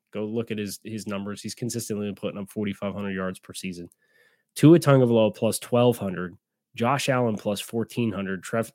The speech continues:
Trevor Lawrence plus sixteen hundred, Jared Goff, Dak Prescott rounding out the, the top nine, and, and Aaron Rodgers tied for that, that spot at tenth as well. Those are the top ten.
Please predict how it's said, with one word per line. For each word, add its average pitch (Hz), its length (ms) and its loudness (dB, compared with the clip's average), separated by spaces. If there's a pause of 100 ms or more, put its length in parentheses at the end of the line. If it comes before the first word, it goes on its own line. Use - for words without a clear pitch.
Trevor 139 280 2
Lawrence 113 260 2
plus 98 280 -4
sixteen 98 440 -8
hundred, 95 340 -8 (440)
Jared 120 240 2
Goff, 101 200 -2
Dak 101 240 -4
Prescott 98 420 -6
rounding 101 280 -4
out 95 160 -6
the, 95 260 -6
the 95 60 -10
top 98 320 -6
nine, 98 320 -6
and, 92 160 -10
and 101 260 -10 (320)
Aaron 107 220 -2
Rodgers 95 460 -6 (600)
tied 92 380 -2
for 107 140 -8
that, 92 260 -6
that 104 140 -4
spot 95 260 -4
at - 140 -14
tenth - 320 -8
as 95 120 -12
well. 87 160 -8
Those 113 220 -8
are 123 40 -6
the 139 60 -2
top 120 300 -6
ten. 101 240 -4